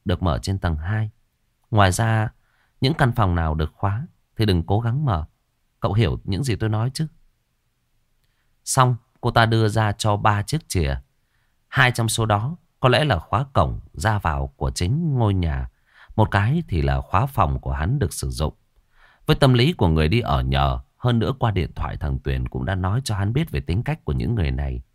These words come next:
Tài cũng không hề khó chịu. Nhận lấy chìa khóa, Tài cảm ơn rồi tiếp tục quan sát. Thấy vẻ mặt đăm chiêu của Tài nhìn về căn biệt thự,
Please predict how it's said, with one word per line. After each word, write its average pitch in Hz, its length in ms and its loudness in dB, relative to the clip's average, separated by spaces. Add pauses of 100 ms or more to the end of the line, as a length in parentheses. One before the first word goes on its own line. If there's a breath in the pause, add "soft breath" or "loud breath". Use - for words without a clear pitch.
(200)
Tài 64 260 -4
cũng - 160 -10
không 92 200 -4
hề 69 180 -4
khó 90 260 -6
chịu. - 180 -4 (1120 soft breath)
Nhận 101 160 2
lấy 107 120 2
chìa 71 180 -2
khóa, 82 380 -4 (520)
Tài 104 160 4
cảm 80 220 0
ơn 113 340 0 (200)
rồi 76 240 0
tiếp - 200 -6
tục 78 160 -6
quan 87 200 -2
sát. 135 260 -4 (680 soft breath)
Thấy 143 140 4
vẻ 147 160 4
mặt 85 200 0
đăm 120 220 2
chiêu 120 200 2
của 85 160 -2
Tài 71 240 0
nhìn 67 220 0
về 67 100 -4
căn 101 220 -2
biệt 69 220 -4
thự, 87 220 0